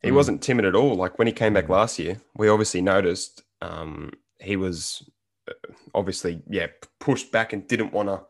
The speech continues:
Speaker 1: get involved as much as
Speaker 2: Oh, that
Speaker 1: what
Speaker 2: was
Speaker 1: he
Speaker 2: with
Speaker 1: was
Speaker 2: all the
Speaker 1: prior.
Speaker 2: injuries as well, hey?
Speaker 1: Yeah, yeah. He was
Speaker 2: Yeah.
Speaker 1: still running through his head, "What, what, probably, what if I get hit again?" Because,
Speaker 2: That would be
Speaker 1: uh,
Speaker 2: my
Speaker 1: he
Speaker 2: career
Speaker 1: suffered
Speaker 2: over.
Speaker 1: two, uh, for-, unfortunate H I A incidents. Um,
Speaker 2: Mm.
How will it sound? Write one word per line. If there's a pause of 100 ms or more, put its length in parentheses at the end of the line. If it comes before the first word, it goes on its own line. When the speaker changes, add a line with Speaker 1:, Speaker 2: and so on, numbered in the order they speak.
(260)
Speaker 1:
get
involved
as
much
as
Speaker 2:
Oh,
that
Speaker 1:
what
Speaker 2:
was
Speaker 1:
he
Speaker 2:
with
Speaker 1:
was
Speaker 2:
all
the
Speaker 1:
prior.
Speaker 2:
injuries
as
well,
hey?
Speaker 1:
Yeah,
yeah.
He
was
Speaker 2:
Yeah.
Speaker 1:
still
running
through
his
head,
"What,
what,
probably,
what
if
I
get
hit
again?"
Because, (260)
Speaker 2:
That
would
be
Speaker 1:
uh,
Speaker 2:
my
Speaker 1:
he
Speaker 2:
career
Speaker 1:
suffered
Speaker 2:
over.
Speaker 1:
two,
uh,
for-, (100)
unfortunate
H
I
A
incidents.
Um, (260)
Speaker 2:
Mm.